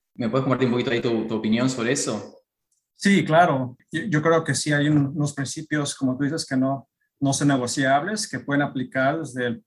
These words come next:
Speaker 2: el pequeño productor hasta la, hasta la compañía verticalmente integrada. Obviamente, desde el punto de vista de planta alimento, es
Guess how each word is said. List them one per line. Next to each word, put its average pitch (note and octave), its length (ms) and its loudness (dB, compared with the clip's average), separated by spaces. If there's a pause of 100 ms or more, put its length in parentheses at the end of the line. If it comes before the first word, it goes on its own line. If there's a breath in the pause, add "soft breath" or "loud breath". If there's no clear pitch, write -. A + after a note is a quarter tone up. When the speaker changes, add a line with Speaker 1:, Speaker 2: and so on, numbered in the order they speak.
Speaker 2:
el A#2 220 -2
pequeño D#3 420 -2
productor C3+ 480 -4
hasta D#3 220 -4
la, A#2+ 220 -2
hasta C3 220 -10
la A#2+ 140 -4
compañía B2+ 800 -2 (420)
verticalmente B2+ 560 0
integrada. B2+ 640 -2 (360)
Obviamente, D#3+ 600 0
desde C#3 240 -4
el A#2 80 -10
punto D3 320 0
de C#3 60 2
vista C#3+ 760 2 (240)
de A#2 300 -4
planta D#3 380 -2
alimento, C#3+ 600 -2
es - 540 -4